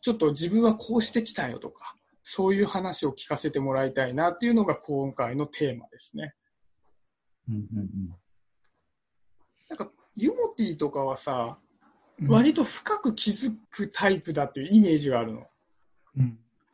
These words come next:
Speaker 1: なんか、誰とでも浅く広くみたいな感じよりは、自分のこう好きな人と深く気づいていく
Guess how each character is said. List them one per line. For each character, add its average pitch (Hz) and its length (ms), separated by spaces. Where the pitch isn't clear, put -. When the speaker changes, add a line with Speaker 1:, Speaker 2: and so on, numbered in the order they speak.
Speaker 1:
な 233 100
ん 208 60
か、 170 160
誰 226 340
と 269 140
で 262 120
も 233 260
浅 233 240
く 147 460
広 214 360
く 156 160
み 139 140
た 131 100
い 120 60
な 123 100
感 139 240
じ 143 80
よ 139 60
り 92 120
は、 110 300
自 151 140
分 147 220
の 143 100
こ 143 140
う 131 60
好 135 40
き - 260
な 147 120
人 - 260
と - 400
深 - 260
く - 40
気 - 140
づ 131 140
い 120 60
て 123 100
い 117 100
く - 280